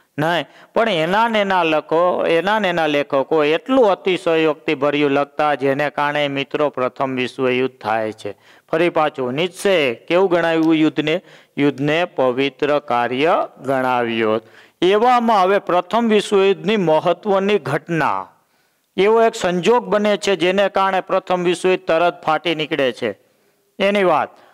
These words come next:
તો ઓસ્ટ્રિયાનો રાજકુમાર હતો આર્કડ્યુક ફ્રાન્સિસ ફર્ડિનાન્ડ. મિત્રો ફરી પાછો ઓસ્ટ્રિયાના રાજકુમારનું નામ આર્કડ્યુક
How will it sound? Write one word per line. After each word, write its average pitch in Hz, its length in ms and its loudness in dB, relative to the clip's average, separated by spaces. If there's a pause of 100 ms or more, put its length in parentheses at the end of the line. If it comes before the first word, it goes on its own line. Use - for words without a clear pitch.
(160)
તો 247 60 2 (100)
ઓસ્ટ્રિયાનો 226 920 2
રાજકુમાર 175 760 0
હતો 139 320 -4 (420)
આર્કડ્યુક 190 600 0
ફ્રાન્સિસ 170 640 -2 (100)
ફર્ડિનાન્ડ. 151 540 0 (400)
મિત્રો 165 240 -2
ફરી 175 240 0
પાછો 160 340 -2
ઓસ્ટ્રિયાના 185 640 0
રાજકુમારનું 170 680 -2
નામ 135 300 -4
આર્કડ્યુક 170 500 0